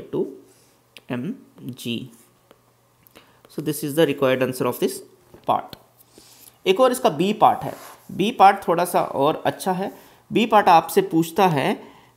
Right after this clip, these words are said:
कि फर्दर ये कितना नीचे जाएगा, कितना लेंथ इसने कवर किया। देखो इनिशियली तो यहीं पर था, कहता है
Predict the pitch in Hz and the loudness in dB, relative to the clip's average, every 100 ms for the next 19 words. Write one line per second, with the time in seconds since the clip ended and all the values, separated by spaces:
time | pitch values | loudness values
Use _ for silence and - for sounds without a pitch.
0 | - 185 202 220 - - _ _ _ - | -4 0 0 -2 -8 -18 _ _ _ -8
1 | - 190 185 180 254 254 240 240 202 185 | 0 4 4 6 4 6 2 2 0 0
2 | 190 165 165 143 117 71 - - - _ | 0 0 0 0 0 -2 -8 -14 -18 _
3 | _ _ _ _ _ _ _ _ _ - | _ _ _ _ _ _ _ _ _ -8
4 | 160 175 170 156 160 165 139 185 170 131 | -6 -2 2 2 0 -2 -4 -2 0 0
5 | - 135 147 175 - 147 151 170 170 170 | -2 -2 0 0 0 -2 -4 -2 0 2
6 | 151 165 170 - 262 175 - - _ _ | 0 -2 -2 -2 -2 -2 -6 -20 _ _
7 | _ 165 170 196 185 | _ -2 0 2 2